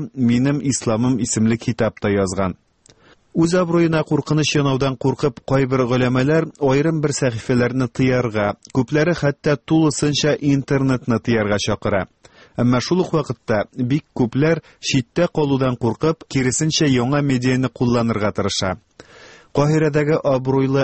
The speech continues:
Әл-Әсһәр университеты галимнәре кызыксынучылар белән яңа медиа аша кайнар элемтә булдырган.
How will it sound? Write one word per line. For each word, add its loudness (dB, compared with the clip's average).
Әл-Әсһәр 0
университеты 0
галимнәре 0
кызыксынучылар 0
белән 0
яңа 2
медиа 2
аша 0
кайнар 0
элемтә 0
булдырган. 0